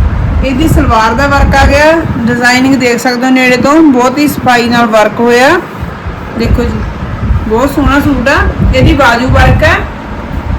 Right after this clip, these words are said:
ਇੱਧਰਲੀ ਸਾਈਡ ਬਾਜੂ ਇਹਦੀ ਵਰਕ, ਦੇਖ ਸਕਦੇ ਹੋ ਬਾਜੂ ਵਰਕ। ਇਹਦੀ ਸਲਵਾਰ ਵਰਕ ਹੈ ਜੀ।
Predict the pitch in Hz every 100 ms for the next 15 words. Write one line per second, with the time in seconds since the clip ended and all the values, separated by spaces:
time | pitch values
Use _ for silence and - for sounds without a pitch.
0 | - - 156 - 311 - 254 247 226 220
1 | 233 240 247 285 262 - 320 247 233 233
2 | 247 233 247 226 226 226 226 247 247 -
3 | - - - - - - - - - -
4 | - - - - - - - - - -
5 | - - - - - - - - - -
6 | - - 269 277 320 - 254 220 214 226
7 | 233 170 208 180